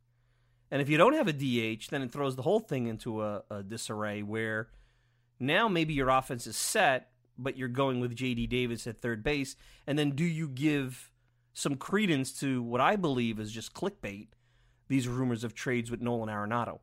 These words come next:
Personally, my advice, anything that has to do with a proposed deal or a team engaging on a trade front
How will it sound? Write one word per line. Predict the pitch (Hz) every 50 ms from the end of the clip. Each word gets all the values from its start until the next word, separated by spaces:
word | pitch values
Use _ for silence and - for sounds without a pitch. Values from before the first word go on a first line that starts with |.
| _ - -
Personally, | - 190 214 220 - - 294 294 320 311 302
my | 262 226 226 226
advice, | 226 208 233 240 240 247 254 - - - - - _ _ _ _ _ _ _ _ _ _ _ - - _
anything | - 175 185 208 240 240 214 - - 196 196 190
that | 180 160
has | 151 143 139 139 -
to | - 143
do | 131 123 127 127 127 120
with | 110 110 113 113 113 110 104 - - - _ _ _ _ _ _ _ _ _ _ _ _
a | - 123
proposed | 120 - 120 110 - - 143 139 143 147 143 139
deal | 127 147 139 139 135 135 131 131 135 -
or | - 113 110 110
a |
team | 107 - - - 151 139 135
engaging | 127 120 117 127 127 127 127 127 120 123 131 123 123
on | 120 120 117
a | 117
trade | 117 - - 143 135 123
front | 120 - - 127 120 117 120 -